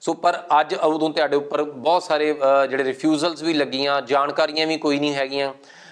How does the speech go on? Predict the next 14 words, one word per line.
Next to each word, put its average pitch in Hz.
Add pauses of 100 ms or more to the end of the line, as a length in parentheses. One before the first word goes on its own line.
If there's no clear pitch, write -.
(140)
but 165 (160)
ਉਹਨਾਂ 185
ਦੇ 185
ਵੀਜ਼ਾ 147
ਦਾ 151
ਜਿਹੜਾ 143
ਸਮਾਂ 135
ਹੁਣ 127
ਆ 113
ਗਿਆ 104
ਹੈ। 98 (280)
ਸੋ -
ਇਸ 196
ਬਾਰੇ 202